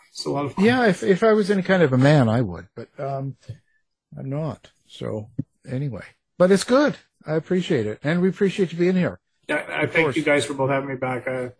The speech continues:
Speaker 1: I, I enjoy speaking to you guys.
Speaker 2: Yeah, it's
Speaker 1: Pleasure.
Speaker 2: always fun. Yeah. So, of course, you know, your new book is,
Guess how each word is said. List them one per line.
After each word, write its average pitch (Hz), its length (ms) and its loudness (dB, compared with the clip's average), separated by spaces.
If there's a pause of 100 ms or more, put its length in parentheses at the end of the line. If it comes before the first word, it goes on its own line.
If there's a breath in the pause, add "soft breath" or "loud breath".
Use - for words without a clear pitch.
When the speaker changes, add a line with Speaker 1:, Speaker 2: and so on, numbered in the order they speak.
Speaker 1:
I, 123 60 -6
I 135 200 -8
enjoy 127 300 -4
speaking 127 340 -4
to 127 60 -2
you 123 140 0
guys. 131 380 -8
Speaker 2:
Yeah, 349 280 -6
it's 262 80 -4
Speaker 1:
Pleasure. 185 160 0
Speaker 2:
always 127 180 -4
fun. - 280 -18 (520)
Yeah. 180 300 -4 (360 loud breath)
So, 165 140 2
of 139 80 0
course, 165 260 2
you 165 60 2
know, 135 160 4
your 131 180 0
new 147 160 0
book 123 240 -2
is, 104 140 -6